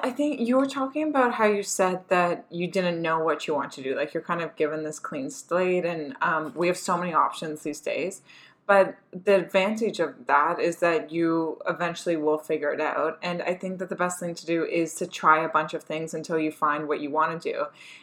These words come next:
And that transition period is not fun. Like, you are,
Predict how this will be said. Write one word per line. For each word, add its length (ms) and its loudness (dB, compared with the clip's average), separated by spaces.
And 440 0
that 500 4
transition 640 -4
period 400 2
is 220 -2
not 420 0
fun. 240 0
Like, 220 -6
you 200 0
are, 340 2